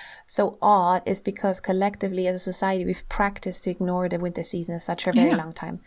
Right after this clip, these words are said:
Speaker 1: It's not written
Speaker 2: Hmm.
Speaker 1: into business plans. It's not written into the stock market, how we perceive things, you know. Uh, everything is sort of, like, h-, hot and on the go
Speaker 2: Yeah.
Speaker 1: all the time. And we've just made it collectively a habit.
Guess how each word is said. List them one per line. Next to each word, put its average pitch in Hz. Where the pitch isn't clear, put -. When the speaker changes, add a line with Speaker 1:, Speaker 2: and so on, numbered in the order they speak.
Speaker 1:
It's 202
not 202
written 277
Speaker 2:
Hmm. 196
Speaker 1:
into 190
business 185
plans. 180
It's 202
not 196
written 185
into 185
the 180
stock 180
market, 175
how 175
we 175
perceive 175
things, 175
you 175
know. 180
Uh, 180
everything 185
is 180
sort 175
of, 175
like, 165
h-, -
hot -
and 175
on 175
the 165
go 175
Speaker 2:
Yeah. 185
Speaker 1:
all 175
the 175
time. 190
And 180
we've 202
just -
made 196
it 185
collectively 180
a 160
habit. -